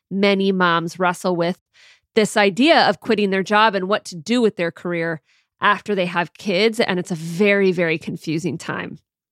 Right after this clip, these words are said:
Now, for me, I have essentially had three careers. I'm basically in my third iteration of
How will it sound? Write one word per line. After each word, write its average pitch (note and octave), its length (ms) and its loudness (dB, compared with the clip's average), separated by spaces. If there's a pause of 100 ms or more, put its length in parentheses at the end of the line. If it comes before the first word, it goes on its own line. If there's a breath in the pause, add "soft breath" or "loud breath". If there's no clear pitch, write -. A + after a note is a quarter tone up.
(880 loud breath)
Now, A3+ 100 4
for B3 160 2
me, D4+ 220 4
I C#4 220 4
have C#4 280 2
essentially G#3+ 460 -2
had F#3+ 260 -2
three F#3+ 440 -2
careers. F#3 440 -6
I'm F#3+ 160 -2
basically B3 420 2
in G#3 80 0
my F#3 140 2
third G#3+ 340 0
iteration F3 840 -2 (400 soft breath)
of G3 580 2